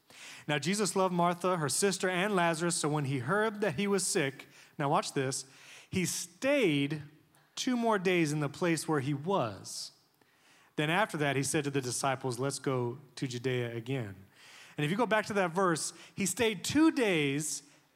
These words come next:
after he heard what was going on. It's like if you saw that text was read two days ago and you're still waiting for a response. They know Jesus is the Messiah. He's the Son of God. He can do whatever he wants. They know he could heal Lazarus, and yet he waits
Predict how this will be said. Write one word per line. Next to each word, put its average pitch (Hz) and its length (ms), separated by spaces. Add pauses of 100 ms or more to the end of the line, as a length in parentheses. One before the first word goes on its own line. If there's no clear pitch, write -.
(100)
after 233 340
he 202 160
heard 175 680
what 170 140
was 170 120
going 175 320
on. 127 280 (840)
It's 185 100
like 202 140
if 185 100
you 196 140
saw 247 380
that 202 180
text 220 220
was 190 120
read 196 240
two 214 140
days 208 300
ago 131 580
and 151 100
you're 160 60
still 185 240
waiting 170 220
for 165 160
a - 20
response. 131 760 (420)
They 160 120
know 254 180
Jesus 202 380
is 185 120
the 175 80
Messiah. 175 520
He's 170 160
the 165 80
Son 214 240
of 185 120
God. 165 240
He 170 60
can 175 120
do 175 140
whatever 190 320
he 175 80
wants. 151 360
They 180 160
know 240 200
he - 100
could 160 160
heal 180 180
Lazarus, 156 680 (640)
and 170 240
yet 240 420
he 202 160
waits 180 840